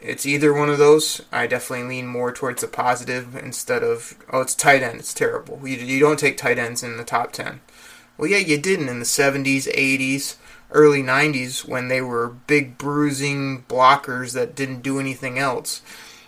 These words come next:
Yeah, the value wasn't there. Now in twenty nineteen, more than twenty years later, they can catch, they can block, they can stretch the defense, they can make your offense versatile.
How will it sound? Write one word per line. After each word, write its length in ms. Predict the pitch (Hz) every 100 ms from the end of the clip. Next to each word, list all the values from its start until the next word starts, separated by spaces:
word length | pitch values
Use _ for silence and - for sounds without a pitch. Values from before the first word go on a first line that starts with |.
| _
Yeah, 380 | 156 170 - - -
the 80 | 135
value 460 | 123 131 135 127
wasn't 380 | 127 131 127 120
there. 340 | 135 127 110 113
Now 240 | 131 139
in 100 | 127
twenty 460 | - 143 147 151 139
nineteen, 840 | 135 135 - - 151 139 127 131
more 220 | 127 127
than 140 | 127 123
twenty 340 | - 139 139
years 260 | 131 127 123
later, 420 | 139 135 120 120 _ _ - - - - _ -
they 100 | 131
can 160 | -
catch, 460 | - 143 131 - -
they 100 | -
can 180 | - 110
block, 440 | 123 131 131 -
they 80 | 113
can 100 | 117
stretch 320 | - - -
the 80 | 113
defense, 640 | 131 139 - 127 123 123 -
they 140 | 120
can 160 | 120 120
make 240 | 123 -
your 160 | 123 110
offense 480 | 120 - 123 120
versatile. 720 | - 139 - - 120 120 117